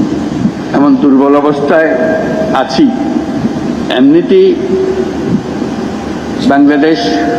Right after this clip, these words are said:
মজবুত অর্থনীতি হয়ে গড়ে উঠতে পারেনি।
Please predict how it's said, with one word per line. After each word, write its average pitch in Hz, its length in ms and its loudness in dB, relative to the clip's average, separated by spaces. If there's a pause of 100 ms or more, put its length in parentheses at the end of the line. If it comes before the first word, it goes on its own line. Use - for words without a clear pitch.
(1120)
মজবুত 147 460 4
অর্থনীতি 160 480 2
হয়ে 160 300 4
গড়ে 147 180 4
উঠতে 143 260 0
পারেনি। 156 400 2